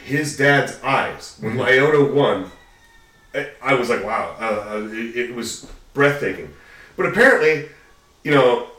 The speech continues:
Speaker 1: my life didn't have enough, all of a sudden, magic in it. So there, a little,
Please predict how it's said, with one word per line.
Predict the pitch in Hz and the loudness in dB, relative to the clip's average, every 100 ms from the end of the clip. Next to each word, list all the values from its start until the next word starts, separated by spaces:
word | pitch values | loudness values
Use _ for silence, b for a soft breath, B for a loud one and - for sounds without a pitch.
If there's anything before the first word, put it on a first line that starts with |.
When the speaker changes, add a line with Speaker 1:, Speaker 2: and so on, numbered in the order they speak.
| _ _ _ _ | _ _ _ _
Speaker 1:
my | 143 156 151 | 0 4 6
life | 143 156 160 160 | 6 4 2 0
didn't | 170 147 | -2 -2
have | 131 143 135 | 0 2 2
enough, | 135 143 143 - - - - | 4 4 4 -2 -14 -18 -2
all | 139 | 0
of | |
a | 131 | 2
sudden, | 143 120 127 | 0 0 4
magic | 160 139 139 | 4 4 2
in | 135 | -2
it. | - | -4
So | - 147 | -2 0
there, | 131 | 2
a | 131 | 4
little, | 175 180 | 4 2